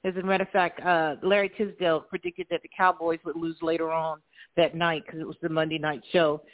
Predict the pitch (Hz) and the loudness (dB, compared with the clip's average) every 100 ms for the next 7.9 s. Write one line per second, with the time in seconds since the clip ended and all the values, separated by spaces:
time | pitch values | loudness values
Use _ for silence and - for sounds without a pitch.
0 | - 202 214 220 226 220 - 226 190 127 | -6 0 4 4 2 -4 -2 0 0 -2
1 | - 208 185 185 - - _ - 190 - | 0 2 4 0 -8 -20 _ -14 -12 -4
2 | 226 - - 233 240 240 240 277 - 330 | -4 -4 -6 -2 2 2 2 -2 0 -2
3 | 269 220 - 277 262 214 175 208 240 226 | 2 -2 0 -2 0 0 0 2 0 -2
4 | 220 220 - 202 247 233 226 - 214 214 | -6 -6 -6 -8 -6 -8 -8 -6 -2 -2
5 | 208 214 - - - - 185 180 175 180 | -2 -6 -14 -20 -8 0 2 2 0 -4
6 | _ _ _ _ 196 196 190 202 180 214 | _ _ _ _ 4 4 4 2 4 2
7 | 240 240 220 214 202 208 208 208 208 | 2 0 0 0 -2 0 0 -2 -6